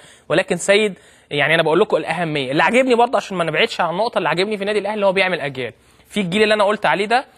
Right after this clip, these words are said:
دخل جيل تاني النادي الأهلي تعاقد معاهم بقاله سنتين تلاتة، عمال يتعاقد مع محمد ناجي جدو،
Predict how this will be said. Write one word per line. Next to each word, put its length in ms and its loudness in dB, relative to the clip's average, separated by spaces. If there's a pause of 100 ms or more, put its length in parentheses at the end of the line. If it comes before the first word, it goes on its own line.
(280)
دخل 480 0
جيل 180 -4
تاني 380 0
النادي 220 -2
الأهلي 260 -4
تعاقد 400 0
معاهم 400 -2 (260)
بقاله 200 0
سنتين 380 -4
تلاتة، 220 0
عمال 220 0
يتعاقد 460 0
مع 120 -10
محمد 320 -2
ناجي 220 0
جدو، 340 -2